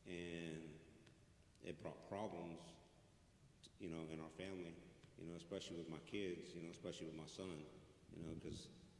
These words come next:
like, "You're gonna be a hardcore man," and that's what I pushed him to be. And so that's probably the,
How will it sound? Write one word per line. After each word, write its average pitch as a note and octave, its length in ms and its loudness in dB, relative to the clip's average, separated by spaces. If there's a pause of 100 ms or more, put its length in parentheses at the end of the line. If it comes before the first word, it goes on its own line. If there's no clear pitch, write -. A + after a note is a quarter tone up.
(200)
like, D2+ 120 2
"You're F2 140 4
gonna F2 180 0
be F#2+ 120 6
a F#2 60 6
hardcore A2 580 8
man," A2+ 460 10 (480)
and F2+ 360 4
that's F#2 180 8
what F#2+ 120 4
I F2 40 6
pushed F2+ 320 4
him F#2 100 4
to E2+ 80 4
be. F2+ 380 4 (480)
And E2 100 0
so E2+ 160 0
that's G#2 220 2
probably C#3+ 320 6
the, F#2+ 240 6